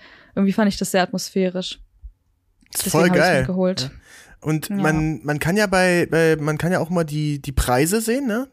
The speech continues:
Speaker 2: Ähm,
Speaker 1: Mhm.
Speaker 2: also du, du hast dann gekauft für, ähm, so zwischen fünfhundert und siebenhundertfünfzig Dollar war das?
Speaker 1: Ja,
Speaker 2: Und teilweise
Speaker 1: ungefähr.
Speaker 2: haben die jetzt ja, äh, einen, einen echt krass höheren Wert, ne?
Speaker 1: Ja.
Speaker 2: Also wenn man sich das anguckt von, ähm, von das, das Dot Pigeon, was du gesagt
Speaker 1: Ja.
Speaker 2: hast,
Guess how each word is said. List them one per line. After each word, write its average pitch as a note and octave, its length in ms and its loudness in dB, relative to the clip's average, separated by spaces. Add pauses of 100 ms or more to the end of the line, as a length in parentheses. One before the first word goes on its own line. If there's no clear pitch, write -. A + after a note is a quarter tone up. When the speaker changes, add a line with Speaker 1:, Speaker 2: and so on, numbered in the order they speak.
Speaker 2:
Ähm, E3 320 -2 (220)
Speaker 1:
Mhm. A#3 100 4
Speaker 2:
also D3 240 4
du, - 160 -12
du C#3+ 180 -4
hast - 180 -2
dann D#3 140 0
gekauft D3 460 0
für, C#3+ 480 2
ähm, B2+ 220 -4
so C3 140 -2
zwischen C3+ 280 -6
fünfhundert E3 380 0
und C#3+ 140 0
siebenhundertfünfzig D3 760 -2
Dollar F#3 280 2
war A#3 120 0
das? A#3+ 240 -4 (320)
Speaker 1:
Ja, B3+ 240 2
Speaker 2:
Und - 180 -6
teilweise G#3 360 4
Speaker 1:
ungefähr. G3 120 0
Speaker 2:
haben F#3+ 160 0
die F#3 100 -4
jetzt F#3+ 380 -2
ja, F#3 280 2
äh, D#3+ 240 0
einen, D#3+ 400 -2
einen D#3 60 -4
echt D#3+ 220 -2
krass - 220 -2
höheren F3+ 260 2
Wert, F3+ 260 2
ne? D#3+ 200 -2 (180)
Speaker 1:
Ja. C#4+ 240 2
Speaker 2:
Also B3+ 120 2
wenn D3+ 100 2
man D#3 100 2
sich D#3 160 -6
das D3+ 160 -4
anguckt E3 420 -4
von, D#3 400 -2
ähm, D3 460 -2
von C#3 260 -6
das, C3 240 -6
das C3 220 -6
Dot D3+ 300 0
Pigeon, G#3+ 420 0
was - 160 -6
du E3 100 -4
gesagt F3 280 -2
Speaker 1:
Ja. C4 140 4
Speaker 2:
hast, - 80 -4